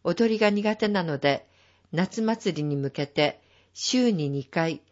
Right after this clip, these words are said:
夜にスパルタ練習です。何度もくじけそうになりました。やりがいは？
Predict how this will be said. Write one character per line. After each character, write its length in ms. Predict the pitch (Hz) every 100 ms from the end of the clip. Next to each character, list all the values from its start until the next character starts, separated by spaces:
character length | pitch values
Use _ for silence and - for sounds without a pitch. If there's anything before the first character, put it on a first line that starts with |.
| _ _ _
夜 260 | 208 247 220
に 140 | 156
ス 140 | - -
パ 140 | 202
ル 120 | 214
タ 140 | 214 208
練 200 | 208 208
習 300 | - 147 120
で 120 | 135
す。 320 | - - - _ _ _ _ -
何 260 | 208 285 262
度 100 | 156
も 120 | 147
く 140 | -
じ 100 | 143
け 160 | - 208
そ 200 | 214 202
う 40 |
に 140 | 165 135
な 120 | 131
り 120 | 139
ま 140 | 139
し 140 | 131 -
た。 200 | 95 - _ _ _ _ _ _ _ _ _ _ _ -
や 140 | 175
り 120 | 214
が 120 | 220
い 120 | 214 196
は？ 240 | 208